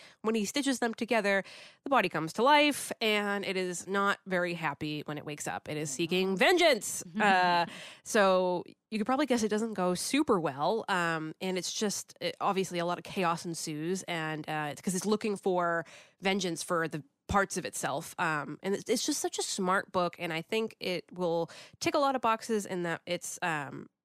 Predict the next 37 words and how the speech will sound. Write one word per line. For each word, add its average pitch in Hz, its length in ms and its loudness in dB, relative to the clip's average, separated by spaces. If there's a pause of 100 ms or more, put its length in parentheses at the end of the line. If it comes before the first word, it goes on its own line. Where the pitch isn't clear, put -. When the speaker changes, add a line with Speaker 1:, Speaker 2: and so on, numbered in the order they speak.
Speaker 1:
you 196 100 -2
know, 165 260 0 (120)
this 180 280 -4
really 254 240 2
classic 226 360 -2
story 185 480 0
that's 170 180 -8
been, 160 460 -4
you 175 100 -4
know, 151 220 -6 (220)
adapted 185 420 0
into 226 420 0 (220)
film, 208 560 0 (100)
and, 165 480 -2
uh, 151 460 -2
but 180 100 -4
it's - 180 -8
from 165 200 -2
a, 143 60 -4 (280)
a 107 140 -12 (160)
totally 294 340 2
different 262 220 -2
perspective, 175 480 -6 (120)
totally 285 300 0
different 214 260 -2
time 151 200 -6
period, 151 380 -12 (380)
totally 277 320 2
different 220 280 0
part 175 200 2
of 175 60 0
the 170 80 0
world, 156 320 0
totally 233 300 -4
different 202 220 -4
culture. 165 600 -6 (400)
Um, 160 420 0